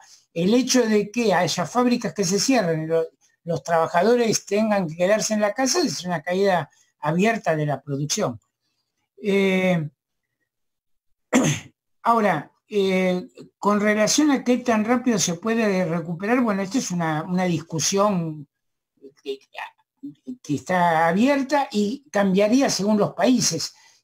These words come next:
China, aparentemente, por ejemplo, tuvo una recuperación rápida, es decir, China habría hecho una V corta, digamos, como, como, como se, se sostiene muchas veces, que es bastante típica en el capitalismo cuando se cae mucho.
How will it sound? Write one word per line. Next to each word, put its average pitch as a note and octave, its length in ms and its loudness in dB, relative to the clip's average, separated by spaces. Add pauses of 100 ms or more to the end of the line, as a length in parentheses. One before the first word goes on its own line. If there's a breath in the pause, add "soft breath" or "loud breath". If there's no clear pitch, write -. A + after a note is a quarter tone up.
(140)
China, C#4+ 440 4
aparentemente, G3+ 720 0
por F3 160 0
ejemplo, G#3 240 -2
tuvo F#3 160 0
una F3+ 180 2
recuperación D#3+ 580 -2
rápida, D#3+ 460 -2
es E3 240 -4
decir, E3 360 -4
China A#3+ 260 2
habría F#3+ 280 0
hecho B3+ 440 0
una E3 180 0
V F3 140 -2
corta, F#3 420 0
digamos, C#3 420 -2
como, B2+ 320 -12 (440)
como, B2+ 300 -12 (240)
como C3 400 -8 (200)
se, C3+ 380 -8
se D3 180 -6
sostiene F3 460 -4
muchas E3 260 -2
veces, E3+ 340 0 (800 soft breath)
que A#3+ 100 0
es B3 60 2
bastante A#3+ 580 2
típica B3 420 0
en F#3 60 0
el E3+ 100 -2
capitalismo F#3+ 800 0
cuando E3+ 360 0
se D3+ 200 -4
cae F3+ 180 2
mucho. G#3+ 520 0